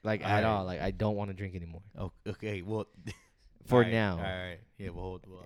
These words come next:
Speaker 2: I'll
Speaker 1: I'm
Speaker 2: hold you
Speaker 1: gonna
Speaker 2: to that.
Speaker 1: Yeah, so I'm gonna cleanse, whatever. But we, we, after that, you know, we pulled up, celebrated, but we were just talking about it, man. And, and I think it's safe to say, as an athlete, Tom Brady might be, like, the best athlete now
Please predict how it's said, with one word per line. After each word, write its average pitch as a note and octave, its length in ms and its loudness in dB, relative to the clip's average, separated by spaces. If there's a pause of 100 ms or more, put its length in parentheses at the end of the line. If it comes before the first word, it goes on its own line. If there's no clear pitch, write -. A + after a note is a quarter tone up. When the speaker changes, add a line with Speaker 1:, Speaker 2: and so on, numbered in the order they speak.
(120)
Speaker 2:
I'll F2 60 -6
Speaker 1:
I'm F#2 80 -6
Speaker 2:
hold F#2 100 -2
you F#2+ 80 -6
Speaker 1:
gonna F2 140 -6
Speaker 2:
to F2 60 -12 (420)
that. - 80 -8
Speaker 1:
Yeah, E2+ 140 -4 (100)
so E2+ 140 -6
I'm F2 60 -4
gonna G2 140 0
cleanse, E2 320 -6
whatever. E2+ 300 -2 (1400)
But A2 140 10
we, B2 220 6
we, G#2+ 180 -2
after B2 260 4
that, A#2 160 6
you A2 100 2
know, G#2+ 120 4
we G2+ 80 4
pulled G2+ 280 2
up, F#2+ 260 4
celebrated, F2+ 480 0
but F#2 80 0
we F#2 140 0
were A2 100 6
just G2+ 180 0
talking G#2 220 2
about F2+ 160 -2
it, E2+ 60 -4
man. F2 160 -2
And, F2 120 -4
and F2+ 160 -2
I F#2+ 200 -2
think A2+ 420 -4 (1200)
it's F#2+ 180 0
safe G#2 280 0
to F#2+ 100 -4
say, - 160 -2
as A#2 220 4
an G#2+ 100 -2
athlete, G2+ 560 -4 (220)
Tom G2 240 -4
Brady F#2+ 220 2
might F2 260 -4
be, F2 240 -2
like, E2 200 -6 (240)
the F#2 160 -2
best D#2+ 300 -6
athlete - 400 -10
now E2 180 -12